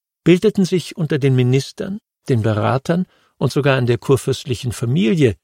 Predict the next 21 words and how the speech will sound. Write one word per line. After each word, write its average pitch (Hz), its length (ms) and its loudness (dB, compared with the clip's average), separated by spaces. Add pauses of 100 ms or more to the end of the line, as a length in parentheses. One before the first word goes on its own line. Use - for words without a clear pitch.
(100)
schwedische 117 800 -2
und 139 260 -2 (280)
polnische 113 500 -2
Fraktionen 110 840 -2
heraus. - 560 -10 (960)
In 151 160 2
dieser 160 240 2
von 143 220 -2
Unsicherheit 127 880 -2
und - 340 -8
Unentschlossenheit 117 840 0
geprägten - 420 -4
Atmosphäre 135 680 -4 (360)
stellte 151 340 2
einer 151 220 2
der 123 220 0
einflussreichsten 147 760 -2
Berater 120 420 0
des 113 180 -6
Kurfürsten 120 580 -4
fest, - 460 -6